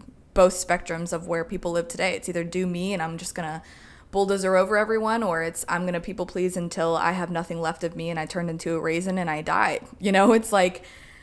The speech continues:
there's no in between. We haven't seemed to find that balance. And there's people out there that are searching for the balance and have found a bal-, balance.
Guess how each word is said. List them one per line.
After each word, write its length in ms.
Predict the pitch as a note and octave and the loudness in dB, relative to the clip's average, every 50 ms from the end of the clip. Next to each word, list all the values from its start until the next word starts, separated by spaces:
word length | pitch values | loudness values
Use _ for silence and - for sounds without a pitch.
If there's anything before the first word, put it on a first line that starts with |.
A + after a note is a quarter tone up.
| - - | -8 -2
there's 240 | - G#3+ G#3 G3 G3 | 0 0 0 2 2
no 220 | G3+ G#3 G#3 A3 | 4 4 6 6
in 140 | A3 G#3+ G3 | 4 4 2
between. 480 | F3+ F#3 - - G3 G#3 B3+ B3+ F#3 E3+ | -2 -2 -4 -2 0 2 2 2 2 0
We 80 | F3 | -2
haven't 280 | F#3 G3 F#3+ G#3 G3+ - | -4 -4 -4 -6 -6 -6
seemed 280 | - - G#3 F#3+ G3 | -6 -4 -4 -4 -4
to 100 | - F#3+ | -4 -6
find 260 | F#3 - - F3 F3+ F3+ | -4 -2 0 0 0 0
that 160 | E3+ D#3 - | -2 -2 0
balance. 380 | - F3+ F3 E3+ E3 E3 - | 0 0 2 0 -2 -4 -6
And 80 | - G3 | -4 -2
there's 240 | A3+ A3 A3 - - | -2 -2 -2 -4 -6
people 260 | - - C#4 B3+ - | -6 -4 -4 0 2
out 160 | C#4 B3+ A#3 | 4 4 4
there 120 | A#3 G#3+ G3 | 2 2 2
that 200 | G3 F#3+ - - | 2 2 4 6
are 180 | - F#3 F#3 F#3+ | 6 6 6 6
searching 380 | F#3+ - F#3 F3 - F#3 E3+ E3+ | 4 0 -4 -4 -4 -6 -6 -6
for 100 | - E3+ | -6 -6
the 80 | E3 | -4
balance 380 | - D#3 D#3 D#3 D#3+ D#3+ E3 F3+ | -2 -2 -2 -2 -4 -6 -8 -8
and 80 | E3+ | -6
have 240 | - - F#3+ F#3 F#3 | -2 -2 -2 0 0
found 200 | - E3 D#3+ D#3 | -2 -4 -4 -4
a 40 | D#3 | -6
bal-, 340 | - D#3 D#3 D#3 D#3+ D#3+ - - - | -6 -6 -6 -6 -6 -8 -12 -6 -2
balance. 440 | - E3 D#3+ D#3+ E3 E3 E3+ - | 0 2 2 2 0 -2 -4 -6